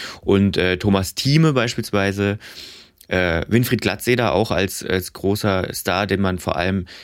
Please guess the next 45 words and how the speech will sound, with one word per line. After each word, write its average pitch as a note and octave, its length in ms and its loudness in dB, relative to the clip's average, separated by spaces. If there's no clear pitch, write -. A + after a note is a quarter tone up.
äh, G2 260 2
in G2 60 0
der G2 80 2
D F2+ 100 -2
D F2+ 80 0
R F2+ 220 0
f-, - 180 -8
oder D#2+ 240 -2
was F2 140 -6
heißt F2 180 -6
vor - 160 -2
allem, F#2 360 -2
ähm, E2+ 400 -2
vielleicht F#2 280 -4
über A2+ 160 4
die G2+ 100 0
Grenzen, G2+ 560 2
äh, F#2 160 0
der, F2+ 260 2
des F2+ 180 -4
Ostens G2 320 -2
hinaus F#2+ 380 2
vielleicht F#2+ 320 -4
kennt, F#2+ 320 0
als, - 200 -4
äh, - 120 -10
aus - 220 -4
Die - 80 -4
Legende F#2 320 -2
von F2+ 160 -2
Paul F2+ 200 0
und F2 120 -4
Paula, G#2 300 2
ist G#2 100 -4
eine F#2 140 -2
seiner F#2 200 0
bedeutendsten F2+ 800 -2
Rollen, G2+ 460 2
äh, F#2+ 220 0
in G2 120 -2
denen G2 160 2
er F#2 160 -2
gespielt G#2 400 0
hat. G2+ 200 -2
Ähm, F#2 480 0